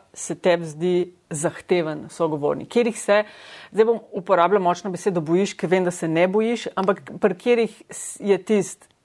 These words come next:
tega hočem intervjuvati, ampak veš vnaprej, da, pa saj to je tudi malo za nas, ki to počnemo, neke vrste izziv, ker je dolgočasno intervjuvati tiste, ki samo, recimo, ali pa izključno, da bi neko varno pot šel, ampak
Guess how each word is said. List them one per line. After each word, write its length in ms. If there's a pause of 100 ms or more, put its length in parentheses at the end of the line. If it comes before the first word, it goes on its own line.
(440)
tega 260
hočem 340
intervjuvati, 640
ampak 280
veš 360
vnaprej, 640
da, 480 (600)
pa 120
saj 180
to 100
je 80
tudi 180
malo 440
za 200
nas, 280
ki 120
to 140
počnemo, 540 (360)
neke 320
vrste 360
izziv, 340
ker 300
je 260
dolgočasno 800
intervjuvati 460
tiste, 320 (380)
ki 180
samo, 480
recimo, 420
ali 140
pa 160 (360)
izključno, 560
da 120
bi 160
neko 260 (540)
varno 440
pot 280
šel, 280
ampak 220